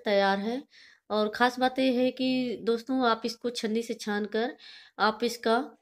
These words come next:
स्प्रे बना सकते हैं पौधों के लिए। तो दोस्तों मैं इसको हर महीने अपने पौधों में देती रहती हूँ।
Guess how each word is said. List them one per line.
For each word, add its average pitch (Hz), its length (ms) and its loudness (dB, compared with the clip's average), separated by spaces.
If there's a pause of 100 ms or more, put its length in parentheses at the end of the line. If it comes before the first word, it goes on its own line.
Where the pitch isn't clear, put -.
(180)
स्प्रे 240 340 2
बना 220 240 2
सकते 220 380 -2
हैं 233 140 2 (200)
पौधों 214 320 4
के 233 140 0
लिए। 240 200 2 (1800)
तो 208 40 -2
दोस्तों 262 320 0 (140)
मैं 240 380 2
इसको - 340 -2 (480)
हर 240 140 4
महीने 233 400 2 (120)
अपने 214 280 -4
पौधों 214 360 0
में 202 300 -4
देती 180 260 -6
रहती 240 300 -2
हूँ। 262 200 -2